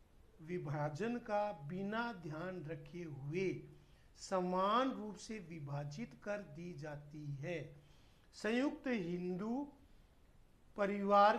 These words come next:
का सबसे बड़ा सदस्य, संयुक्त हिंदू परिवार का जो सबसे बड़ा सदस्य है, चाहे वह स्त्री है या पुरुष है, वो उस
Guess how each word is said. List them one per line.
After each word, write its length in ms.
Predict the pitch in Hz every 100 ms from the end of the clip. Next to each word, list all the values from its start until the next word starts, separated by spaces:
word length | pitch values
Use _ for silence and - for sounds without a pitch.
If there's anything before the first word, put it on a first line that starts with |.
| -
का 140 | 226 214
सबसे 720 | - - 311 320 - 277 240
बड़ा 320 | 180 180 165
सदस्य, 640 | 151 - 143 139 - 143 131 - - -
संयुक्त 480 | - 202 240 285 -
हिंदू 500 | 208 175 170 165 196 214
परिवार 540 | 170 160 160 156 160 160
का 240 | - 156 190 - - - - 185
जो 240 | 165 214
सबसे 600 | 214 - - 359 349 320
बड़ा 260 | 262 220 214
सदस्य 500 | - 147 160 - 139
है, 160 | 139 143 - - - -
चाहे 280 | - 185 175
वह 280 | 175 156 135 - - - - - - - - - - - -
स्त्री 380 | 190 - 254 277
है 220 | 247 233
या 160 | 247 262 285 - - -
पुरुष 360 | 247 311 - -
है, 160 | - - - - - - - -
वो 640 | 151 147 185 214 269 277 - - - - - - - 381
उस 260 | 349 -